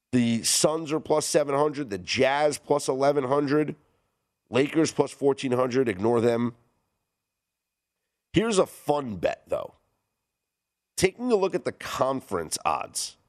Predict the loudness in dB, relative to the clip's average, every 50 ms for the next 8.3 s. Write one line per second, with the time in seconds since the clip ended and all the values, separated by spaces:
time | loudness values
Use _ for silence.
0 | _ _ _ _ _ _ _ _ _ _ _ _ _ _ 0 0 2 2 2 0
1 | 0 -2 -2 0 2 2 2 0 -2 -4 _ -2 -2 -2 -2 -6 -2 -2 -2 -2
2 | 0 -2 -2 0 2 2 2 2 2 0 -4 -2 0 -2 -2 0 -2 -2 0 0
3 | 0 0 0 -2 -2 -2 0 0 -2 -2 0 0 0 0 2 0 0 0 2 0
4 | -2 -2 0 0 2 2 0 0 -2 -6 -8 -10 _ _ _ _ _ _ _ _
5 | -2 -2 -2 -2 -2 -2 0 0 0 0 -4 -8 _ _ _ _ -4 0 0 0
6 | 2 0 0 -2 0 -2 0 -2 -2 -2 -2 -2 -2 0 0 0 2 0 0 0
7 | -2 -4 -4 -2 -2 -2 -4 -4 -8 -10 -10 -10 -10 -8 -10 -8 -6 -4 -4 -4
8 | -4 -4 -4 -4 -6 -10